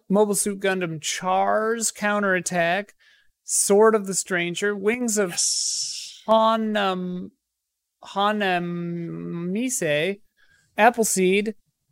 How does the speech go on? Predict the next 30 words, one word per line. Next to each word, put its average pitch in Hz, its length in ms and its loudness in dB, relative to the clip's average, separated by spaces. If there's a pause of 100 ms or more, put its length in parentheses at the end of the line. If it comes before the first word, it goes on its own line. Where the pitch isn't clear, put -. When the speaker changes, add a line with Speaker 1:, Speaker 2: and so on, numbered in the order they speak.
(140)
Speaker 1:
Vampire 240 420 6
Hunter 208 200 4
D, 208 400 4
and 233 260 2
Bloodlust, 160 600 2 (440)
uh, 175 280 8 (300)
all 240 260 8
Satoshi 180 580 -2
Kon 160 240 -4
films, 151 720 -6 (180)
Summer 214 360 4
Wars, 170 420 2
The 190 100 2
Boy 214 420 8
and 185 120 2
the 170 40 -6
Beast, 175 460 -2
Red 214 280 6
Line, 180 320 2
Your 190 200 -2
Name, 165 300 -2
Pro 208 400 4
Mare, 160 400 2
five 190 320 2
centimeters 170 440 -4
per 170 120 -8
second, 165 380 -2
and 175 220 2
Angel's 165 380 -2
Egg, 147 300 -2